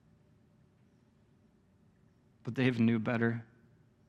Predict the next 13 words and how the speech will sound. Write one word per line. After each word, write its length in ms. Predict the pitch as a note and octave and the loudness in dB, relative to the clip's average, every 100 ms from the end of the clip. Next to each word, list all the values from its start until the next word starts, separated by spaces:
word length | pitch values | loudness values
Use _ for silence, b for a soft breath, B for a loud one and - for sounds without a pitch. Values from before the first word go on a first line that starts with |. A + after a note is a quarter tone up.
| _ _ _ _ _ _ _ _ _ b b b | _ _ _ _ _ _ _ _ _ b b b
Uriah 480 | B2 B2+ D3+ E3 | 4 8 8 8
died 320 | C3 C#3 C3+ C3 | 8 8 8 6
in 160 | B2 | 4
battle. 440 | A#2+ C3 B2+ A2 A#2 - - _ _ _ _ _ _ _ _ _ _ _ _ | 6 8 6 2 -2 -12 -20 _ _ _ _ _ _ _ _ _ _ _ _
Because 180 | B2 C#3 | -2 0
he 80 | B2 | 2
was 140 | B2 | 0
slain 640 | - - C#3 C#3 C#3 C3+ C3+ - - - _ _ _ _ _ _ | 0 0 4 6 6 4 2 -6 -20 -20 _ _ _ _ _ _
by 140 | A#2 B2 | 0 2
the 100 | A#2 | 2
king's 480 | - D3+ B2+ B2 G#2+ | 2 4 4 4 0
dark 380 | A2+ B2 B2 | 0 0 0
conspiracy. 840 | - A2+ G#2+ - A#2+ A2+ - B2+ A2+ | -2 -4 -4 -2 -2 -2 -4 -12 -14